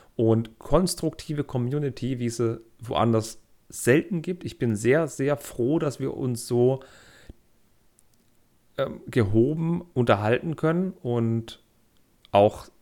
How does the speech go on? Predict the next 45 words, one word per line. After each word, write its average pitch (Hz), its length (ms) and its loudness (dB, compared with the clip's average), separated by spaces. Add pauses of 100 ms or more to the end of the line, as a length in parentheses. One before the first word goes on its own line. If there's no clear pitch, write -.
(220)
freundlich 151 560 2
zueinander 151 380 0
sein 147 260 0
können, 156 240 -4
ohne 131 300 2
dass 123 140 0
groß 120 260 2
Hate 151 180 4
ausbricht. 135 440 0 (480)
Es - 180 0
ist, - 320 -2 (120)
es 135 180 0
ist 156 180 0
schön, 139 180 4
wir 113 160 6
regen 151 180 4
uns 165 140 0
über 139 80 2
die 123 60 6
gleichen 110 340 6
Sachen 180 320 2
auf 175 180 0
und 156 100 0
können 131 200 0
aber 123 180 6
dann 127 200 0
auch 123 180 0
den 113 180 0
Hate 117 220 4
von - 120 -4
anderen 156 200 -2
verstehen, 151 320 0
wo 120 100 -2
wir 117 80 4
nicht 160 160 0
nachvollziehen 175 600 0
können. 156 260 0 (360)
Und 127 100 2
wir 120 80 8
sehen 123 240 4
in 117 60 -2
vielen 135 280 0
Dingen 127 240 0
positive 120 600 0
Sachen, 120 340 4